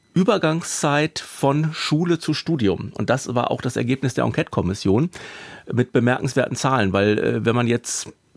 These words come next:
jemand fragen würde, Thema Einsamkeit, was denkst du oder,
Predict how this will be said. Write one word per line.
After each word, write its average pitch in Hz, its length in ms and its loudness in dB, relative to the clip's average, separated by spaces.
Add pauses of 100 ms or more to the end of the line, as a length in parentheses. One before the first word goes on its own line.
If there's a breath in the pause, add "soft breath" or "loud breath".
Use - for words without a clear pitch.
(220)
jemand 127 300 2
fragen 131 320 0
würde, 131 140 2
Thema 120 200 0
Einsamkeit, 131 500 0
was 120 140 -2
denkst 123 300 -2
du 127 180 2
oder, 110 340 2